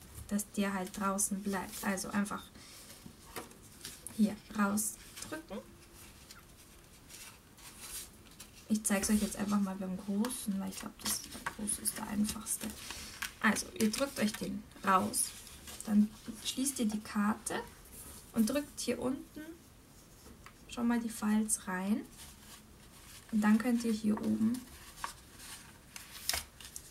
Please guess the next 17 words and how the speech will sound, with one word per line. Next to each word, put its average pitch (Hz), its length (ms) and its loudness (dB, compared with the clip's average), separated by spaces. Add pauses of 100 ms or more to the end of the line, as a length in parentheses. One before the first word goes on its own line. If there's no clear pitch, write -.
(280)
auch 208 280 2
reindrücken. 208 580 0 (2500)
Also 220 140 2
ihr 220 40 10
müsst 247 300 4
die - 140 -8
zwei 214 340 4
hier 240 260 0
Falzen 214 420 2
dagegen 208 460 8
drücken. 196 480 -4 (1600)
Ich - 60 -6
hoffe, 220 200 2
das 214 200 4
war 208 160 4
jetzt 208 160 -2
verständlich. 226 1040 0